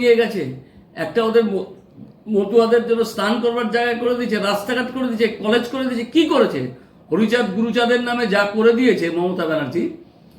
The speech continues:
বিজেপি কি করেছে বলতে বলুন? বিজেপি পার্টিটা মনুবাদীর পার্টি, ব্রাহ্মণ লোকের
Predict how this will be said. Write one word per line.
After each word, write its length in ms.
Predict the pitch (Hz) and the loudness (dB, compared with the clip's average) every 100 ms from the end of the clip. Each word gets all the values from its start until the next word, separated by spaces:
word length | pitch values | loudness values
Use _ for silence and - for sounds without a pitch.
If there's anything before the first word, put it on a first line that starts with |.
| - - _ - - - | -20 -20 _ -20 -20 -10
বিজেপি 420 | 151 220 247 220 - | 0 4 4 2 -2
কি 80 | 247 214 | -2 0
করেছে 220 | 180 165 151 | 0 -2 -4
বলতে 200 | 175 190 185 | -4 -2 -4
বলুন? 180 | - - - - - _ - - - - 123 | -6 -12 -16 -20 -20 _ -20 -20 -20 -16 -2
বিজেপি 380 | 190 233 233 240 - | 0 4 4 2 -2
পার্টিটা 440 | 185 202 254 240 180 - - - _ _ - | -2 0 2 2 2 -2 -8 -12 _ _ -6
মনুবাদীর 580 | 151 214 233 233 226 226 185 | 0 2 2 2 2 0 0
পার্টি, 220 | 196 190 135 | 0 0 0
ব্রাহ্মণ 360 | 165 202 226 226 233 | 0 2 2 0 -2
লোকের 260 | 226 226 | -2 -2